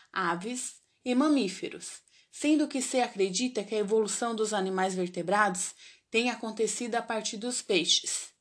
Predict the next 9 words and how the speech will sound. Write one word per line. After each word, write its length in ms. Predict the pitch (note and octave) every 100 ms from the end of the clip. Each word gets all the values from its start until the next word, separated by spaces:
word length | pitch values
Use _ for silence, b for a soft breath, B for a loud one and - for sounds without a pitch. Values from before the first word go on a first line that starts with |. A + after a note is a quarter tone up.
| _ _ _ b b b b b b -
Animais 640 | C#4+ C#4 A#3+ G#3+ G3 - - _
invertebrados 1080 | D#4 F4 C4+ A3 F3+ F#3 A3+ G3+ F3 - - - _ b b
não 200 | C4 D4
possuem 480 | D#4+ - E4 E4+ E4
ossos, 640 | A3+ G3+ - F3 - - _ _
e 40 | G#3+
os 160 | G#3
animais 720 | A3+ A3 G#3 G#3 E3+ F3 - - _ -
invertebrados 1080 | D4+ D#4 B3 A3 F3+ F3 G#3+ G#3 F3+ - -